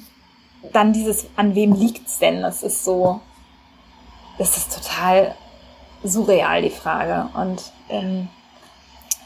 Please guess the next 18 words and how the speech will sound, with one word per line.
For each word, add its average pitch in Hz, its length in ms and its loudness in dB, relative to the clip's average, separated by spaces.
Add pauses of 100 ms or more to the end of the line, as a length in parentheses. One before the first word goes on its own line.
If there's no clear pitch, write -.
(160)
äh, 214 80 6
dann 226 200 6
kommt 233 240 2
es 202 140 -6
natürlich 233 440 2
ab 214 120 0
und 214 120 -4
zu - 140 -2
mal, 220 280 4
dass 202 220 2
welche 202 260 2
dann 190 360 -2
weiter 190 280 2
fragen 202 340 -4
im 196 160 -4
Sinne 190 240 -4
von, 190 240 -8
„Ja, 180 300 -2